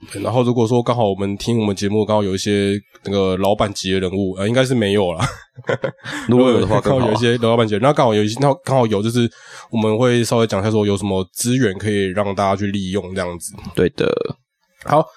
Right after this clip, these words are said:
Speaker 1: 那这个我们要讲第一个部分是依照我们阿哭从网络上面查到的资料，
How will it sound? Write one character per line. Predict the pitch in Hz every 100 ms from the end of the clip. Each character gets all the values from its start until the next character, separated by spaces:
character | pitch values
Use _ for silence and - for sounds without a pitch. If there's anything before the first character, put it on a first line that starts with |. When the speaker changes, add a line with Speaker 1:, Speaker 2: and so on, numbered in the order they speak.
| - - - -
Speaker 1:
那 | 160 143 131 123 117 113 110 -
这 | 151
个 | 117 113 _ _ -
我 | 120
们 | 120
要 |
讲 | 131 104
第 | 120
一 |
个 | 113
部 | 110
分 | 110
是 | 104 110 104 101 101 - -
依 | 147
照 | 165 165
我 | 117
们 | 104 104
阿 | 123 127
哭 | 127 123 120
从 | 117 104
网 | 104 98
络 | 110
上 | 113
面 | 110
查 | - 95
到 | 104 101
的 | 98
资 | - 98
料， | 104